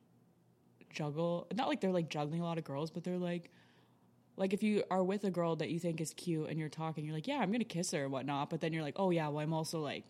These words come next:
talking to this girl, so, like, I probably should pivot," like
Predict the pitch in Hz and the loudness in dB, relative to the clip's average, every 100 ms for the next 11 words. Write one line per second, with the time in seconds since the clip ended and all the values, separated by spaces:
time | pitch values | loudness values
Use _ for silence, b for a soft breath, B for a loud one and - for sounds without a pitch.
0 | - - - 160 147 151 135 127 120 - | -20 -20 -10 -4 -4 -4 -4 -4 -6 -6
1 | 87 160 151 131 147 - 151 135 143 147 | -6 -6 -6 -6 -8 -8 -8 -8 -8 -8
2 | 127 - 147 123 - - 151 120 80 - | -10 -8 -8 -6 -10 -8 -6 -6 -6 -10